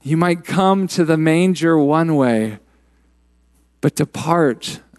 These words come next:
another. As someone who has been saved and rescued and radically changed by the birth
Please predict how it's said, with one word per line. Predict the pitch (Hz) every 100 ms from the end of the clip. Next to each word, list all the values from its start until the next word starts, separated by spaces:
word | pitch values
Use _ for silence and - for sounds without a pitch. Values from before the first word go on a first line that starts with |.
| -
another. | 127 123 127 123 117 117 110 _ _ _ _ _ _ _ _ _ -
As | -
someone | - 170 170 156
who | 147
has | 135 127
been | - 120
saved | 110 - 170 175 170 156 143 127 - - -
and | 131 131 123 131
rescued | 170 170 - - 156 143 139 131 - -
and | - 131 127
radically | 123 151 165 160 156 143 135
changed | - - 151 156 143 123 117 117 - - - - _ _ _ _ _ _ _ _ _ _ _ _ _ _ _
by | 131 123
the | 113
birth | - 131 143 135 - -